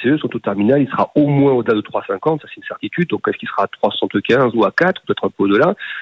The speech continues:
Ça veut dire quoi ? C'est-à-dire qu'il y a encore potentiellement un peu de chemin à parcourir sur ces taux courts, euh, européens. Et donc, selon moi, ça c'est toujours des éléments, vraiment, qui ne sont pas des,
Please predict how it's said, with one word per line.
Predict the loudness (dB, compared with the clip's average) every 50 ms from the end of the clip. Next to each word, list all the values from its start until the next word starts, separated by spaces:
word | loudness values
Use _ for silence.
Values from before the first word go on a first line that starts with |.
| -14 _ -2
Ça | 0
veut | 2
dire | 2 0 0
quoi ? | 0 -2 0
C'est-à-dire | 0 -2 -2
qu'il | 0 0
y | -2
a |
encore | 0 0 0 0 0
potentiellement | -2 -2 -2 -2 0 0 0
un | 0
peu | 0 0
de | 0 0
chemin | 0 0 2 2 2 2
à | 2
parcourir | 0 -2 -2 -2 0 2 2 2 2 2 0 -4 -8 -14 -16 -10
sur | -8 -4 -2 -2 0 0
ces | -2 -2
taux | -2 -2
courts, | -2 0 2 2 2 2 0 -2 -8 -6 _ 0
euh, | 0 2
européens. | 2 2 2 2 0 0 0 0 0 0 0 0
Et | -2
donc, | 0 2 2 2 0 0
selon | 0 2 2
moi, | 4 2 2 0
ça | -2 -4
c'est | -6 -6 -6 _
toujours | _ 0 2 2 4 4 2 2
des | 2 2 2 2
éléments, | 2 2 2 2
vraiment, | 2 2 2 0 0
qui | 0
ne | -4 -6
sont |
pas | -2 -2 0 0
des, | 0 -2 -2